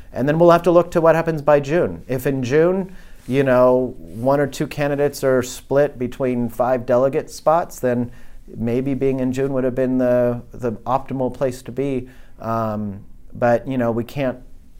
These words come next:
just gamble that some years we're gonna matter and some years we aren't.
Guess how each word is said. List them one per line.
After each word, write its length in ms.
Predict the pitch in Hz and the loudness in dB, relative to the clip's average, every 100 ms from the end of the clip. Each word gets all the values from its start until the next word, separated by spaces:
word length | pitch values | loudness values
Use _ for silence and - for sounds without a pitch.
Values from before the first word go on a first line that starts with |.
| - - | -18 -10
just 300 | 123 110 - | -8 -6 -4
gamble 440 | 117 120 120 110 | -2 0 0 0
that 200 | 107 104 - - | 0 -2 -8 -14
some 300 | - 127 127 | -2 0 2
years 240 | 120 107 | 0 -2
we're 120 | 113 | -4
gonna 160 | 113 110 | -4 -4
matter 320 | 110 110 110 | -2 -2 -4
and 120 | 107 | -4
some 180 | 107 107 | -6 -8
years 180 | 101 98 | -8 -10
we 120 | 95 | -10
aren't. 220 | 104 95 | -10 -10